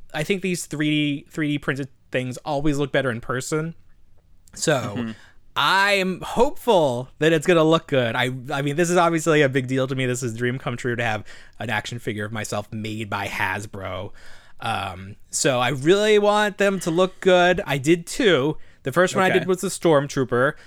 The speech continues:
Speaker 1: because I, I always said that that made the most sense to me. Even if it doesn't come with a helmet, we have removable helmets.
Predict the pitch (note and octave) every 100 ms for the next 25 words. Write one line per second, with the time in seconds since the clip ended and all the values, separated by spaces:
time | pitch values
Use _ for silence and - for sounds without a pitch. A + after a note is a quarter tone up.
0 | - - B2+ C3+ B2+ B2+ C#3 C3 C3+ C#3+
1 | D3 B2+ B2+ B2 A#2+ D3 B2 A#2+ A#2 A2+
2 | A2 G#2 - A2+ G#2 G2+ G#2+ - C3+ C#3+
3 | C#3 C3 B2+ C#3+ A#2 A#2+ C#3 C3 B2 A#2
4 | B2+ A#2 A#2 A#2 A#2+ A#2+ A#2+ A2+ A2 G#2
5 | F#3+ F#3+ G3 F3+ -